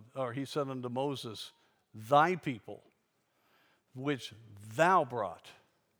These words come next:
out of the land, uh, of Egypt." And so very clearly, he listened to the Lord's word, and he understood the responsibility that he carried.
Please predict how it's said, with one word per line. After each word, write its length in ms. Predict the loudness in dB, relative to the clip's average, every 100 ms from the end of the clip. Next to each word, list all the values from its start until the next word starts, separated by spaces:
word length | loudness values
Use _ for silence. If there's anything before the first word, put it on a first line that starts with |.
| _ _ _ _ -4
out 180 | -2
of 120 | -4 -8
the 80 |
land, 520 | -8 -8 -8 -10 -14 -18 _ _ _ _ _ _ _ _ _ -14
uh, 340 | -8 -8 -8 -12 -16 _ _
of 180 | -14 -12
Egypt." 480 | -14 -16 -18 _ -20 _ _ _ _ _
And 160 | -18 -8
so 380 | -4 -4 -6 -8
very 300 | -8 -6 -6
clearly, 460 | -4 -2 -2 -4 -6
he 120 | -4
listened 420 | -4 -4 -8 -6
to 280 | -6 -6 -6
the 120 | -10
Lord's 580 | -6 -4 -2 -4 -8 -16 -18 -12
word, 460 | -4 -2 -2 -6 -8
and 220 | -10 -8
he 140 | -8
understood 520 | -8 -10 -12 -8 -8
the 80 | -8
responsibility 1160 | -10 -12 -8 -6 -6 -8 -12 -8 -8 -8 -10 -12
that 220 | -12 -14
he 80 | -16
carried. 460 | -16 -14 -14 -18